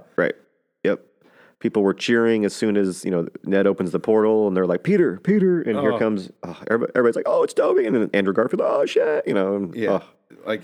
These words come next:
Speaker 2: it was just
Speaker 1: It was pretty cool.
Speaker 2: It was pitch perfect, man.
Speaker 1: And, uh, it was great. It was great, man. Um, yeah, I wa-, I wanna go back and see it too, um, which I'm sure we both will, so.
Speaker 2: Yeah.
Speaker 1: Uh,
Speaker 2: Maybe we just close the shop today and just go
Speaker 1: Let's
Speaker 2: right
Speaker 1: go
Speaker 2: now.
Speaker 1: see it, yeah.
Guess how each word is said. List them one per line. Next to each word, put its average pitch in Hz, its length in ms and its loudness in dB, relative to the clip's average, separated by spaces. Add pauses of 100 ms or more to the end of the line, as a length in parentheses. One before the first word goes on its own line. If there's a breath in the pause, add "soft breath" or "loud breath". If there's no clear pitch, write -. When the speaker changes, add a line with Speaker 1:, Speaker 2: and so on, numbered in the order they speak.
Speaker 2:
it 127 160 -4
was 98 180 -10
just - 720 -8 (240)
Speaker 1:
It - 60 -4
was 98 80 -2
pretty 95 180 0
cool. 85 220 0
Speaker 2:
It 151 40 0
was 151 120 0
pitch 165 260 -4
perfect, 165 400 -6
man. 85 140 -2
Speaker 1:
And, 92 180 0
uh, - 60 -2 (720 loud breath)
it - 40 -4
was 98 120 -4
great. 73 260 -2 (300)
It 110 80 0
was 98 140 0
great, - 260 -4
man. 69 200 -8 (160)
Um, 85 460 -2 (280)
yeah, 104 180 2
I 101 100 4
wa-, 120 140 2
I 113 100 0
wanna 117 160 4
go 101 60 2
back 98 180 2
and 95 80 -4
see 92 140 -2
it 82 80 -6
too, 85 240 -4 (100)
um, 82 320 0
which - 320 -6 (300)
I'm 87 160 -6
sure 92 160 -2
we 92 80 0
both 82 180 0
will, 78 200 -2
so. 62 420 -4
Speaker 2:
Yeah. 90 240 -8 (680 loud breath)
Speaker 1:
Uh, - 80 -8
Speaker 2:
Maybe 165 160 2
we 175 120 0
just 156 160 -4
close 120 320 -2
the 110 80 -6
shop 104 280 -4
today 92 260 -8
and 90 100 -10
just 90 120 -16
go 95 100 -8
Speaker 1:
Let's 95 120 -4
Speaker 2:
right 110 140 -2
Speaker 1:
go 117 100 6
Speaker 2:
now. 92 60 -4
Speaker 1:
see 101 160 4
it, 107 120 2
yeah. 90 260 0